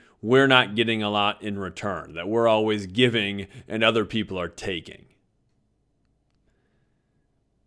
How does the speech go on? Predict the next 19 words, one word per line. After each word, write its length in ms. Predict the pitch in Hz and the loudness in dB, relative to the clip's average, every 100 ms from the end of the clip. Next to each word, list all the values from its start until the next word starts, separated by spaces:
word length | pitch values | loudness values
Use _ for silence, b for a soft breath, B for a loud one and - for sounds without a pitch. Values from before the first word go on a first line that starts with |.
| _ _ _ _ _ _ _ _ _ _ _ | _ _ _ _ _ _ _ _ _ _ _
In 80 | 135 | 2
that 220 | 170 165 | 6 6
respect, 840 | 127 120 - - 220 127 117 - - - | 4 0 -4 6 8 8 6 -2 -20 -10
it's 180 | 127 135 | -4 -2
important 460 | 120 131 143 113 | 0 2 2 2
for 120 | 127 | 2
us 120 | 123 117 | 2 0
to 160 | - | -2
advocate 560 | 120 127 113 - 104 90 | 4 4 2 -2 -2 -2
for 240 | - 120 | 0 2
ourselves, 520 | 101 90 - 165 104 95 | 2 0 2 4 4 0
which 160 | - | -8
we're 100 | 107 | -4
gonna 180 | 110 101 | -4 -4
talk 320 | - 120 107 | -2 -2 -2
about 300 | 101 101 95 | -2 0 0
in 120 | 92 | -4
a 40 | 82 | -8
minute. 420 | 117 165 73 | -6 -6 -6